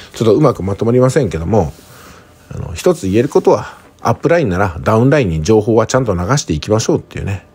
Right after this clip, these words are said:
まあ、そんなことかなと思います。はい、私はこれからも、まあ、Jコスメの情報はもうここで、Jコスメって会社が終わりますんで、流せなくなりますけども、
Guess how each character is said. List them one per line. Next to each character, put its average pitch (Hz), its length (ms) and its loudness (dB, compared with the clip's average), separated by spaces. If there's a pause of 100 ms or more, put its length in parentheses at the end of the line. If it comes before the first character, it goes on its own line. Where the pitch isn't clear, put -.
ま 98 80 -4
あ、 - 20 -4
そ - 140 -10
ん 85 40 -2
な 85 60 -4
こ 92 100 -4
と 156 80 -2
か 123 100 -2
な 92 140 2
と - 80 -14
思 78 80 -6
い 73 40 -4
ま 90 120 -2
す。 - 260 -8 (1080)
は - 100 2
い、 - 100 0
私 175 240 0
は 185 60 4
こ 196 100 4
れ 190 60 4
か 185 100 4
ら 151 60 4
も、 101 200 -6 (1120)
ま 135 80 4
あ、 120 40 2
J 139 140 2
コ 165 120 2
ス 147 60 0
メ 123 60 2
の 92 80 0
情 95 180 2
報 98 100 4
は 104 120 6
も 107 140 0
う - 20 -8
こ - 100 -14
こ 107 100 2
で、 - 320 -4
J 107 160 2
コ 120 100 0
ス 104 80 -4
メ 92 60 0
っ - 20 -2
て 76 120 -10
会 87 160 -4
社 82 60 -2
が 80 60 -2
終 90 80 2
わ 104 80 4
り 113 60 2
ま 113 100 2
す 90 100 -8
ん 78 40 -6
で、 78 60 -4
流 90 220 -2
せ 143 120 0
な 104 80 2
く 78 80 -8
な 82 80 -4
り 92 80 -2
ま 120 100 2
す - 80 -6
け - 80 -10
ど 76 80 -6
も、 98 260 0